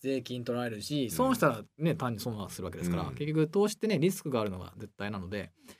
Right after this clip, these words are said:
Speaker 1: そうなるとやっぱりみんなやりたがらないと。
Speaker 2: うんうんうん。
Speaker 1: うん。でも、まあ、国の政策としては、ね、貯金してるよりは、貯金してもね、えー、普通預金のリスクは零点零零一パーセントですか？
Speaker 2: うん。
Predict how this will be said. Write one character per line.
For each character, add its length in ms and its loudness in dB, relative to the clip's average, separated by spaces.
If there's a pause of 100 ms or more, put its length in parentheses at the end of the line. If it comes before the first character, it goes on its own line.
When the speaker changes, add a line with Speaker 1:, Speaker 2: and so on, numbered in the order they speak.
(340)
Speaker 1:
そ 100 0
う 40 2
な 100 4
る 100 4
と 120 8
や 40 6
っ 60 0
ぱ 80 2
り 100 6
み 120 2
ん 20 4
な 80 2
や 80 -2
り 100 2
た 100 4
が 80 2
ら 40 2
な 100 4
い 60 0
と。 240 -14
Speaker 2:
う 80 -4
ん 20 0
う 20 0
ん 40 0
う 20 -6
ん。 460 -8
Speaker 1:
う 40 -8
ん。 20 -6
で 80 0
も、 300 0 (340)
ま 160 -2
あ、 20 -2
国 160 2
の 60 2
政 220 4
策 140 0
と 100 0
し 60 -2
て 100 0
は、 380 4 (320)
ね、 200 -2 (360)
貯 100 2
金 380 4
し 60 -2
て 120 2
る 60 4
よ 100 4
り 120 6
は、 380 4
貯 80 -14
金 140 0
し 60 -4
て 80 0
も 100 -2
ね、 220 -4 (300)
え 140 -10
ー、 20 -10
普 100 -14
通 140 -2
預 160 4
金 160 -2
の 60 -4
リ 40 -8
ス 80 -12
ク 100 -8
は 120 0
零 160 2
点 180 -4
零 180 0
零 140 2
一 160 -8
パ 100 0
ー 40 0
セ 100 -6
ン 60 -8
ト 80 -8
で 80 -8
す 100 -12
か？ 80 0
Speaker 2:
う 40 0
ん。 120 -8